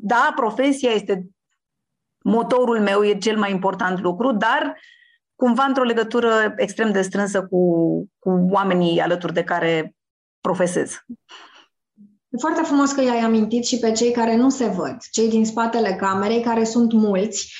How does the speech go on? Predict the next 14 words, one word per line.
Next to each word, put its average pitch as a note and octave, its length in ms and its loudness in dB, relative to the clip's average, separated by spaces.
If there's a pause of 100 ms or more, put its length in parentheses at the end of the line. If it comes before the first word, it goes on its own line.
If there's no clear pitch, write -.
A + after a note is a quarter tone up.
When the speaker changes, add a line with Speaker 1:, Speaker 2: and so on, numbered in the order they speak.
(180)
Speaker 2:
și - 180 0
care A#3 520 0
depun, C4+ 440 2
uh, A#3 300 0
un A#3+ 120 4
efort B3+ 440 0
la B3 140 0
fel C#4+ 220 0
de C#4 100 2
intens, F#3 640 -2 (460)
la G#3 200 -2
fel B3+ 240 -2
de C#4+ 100 2
susținut, A#3 640 -2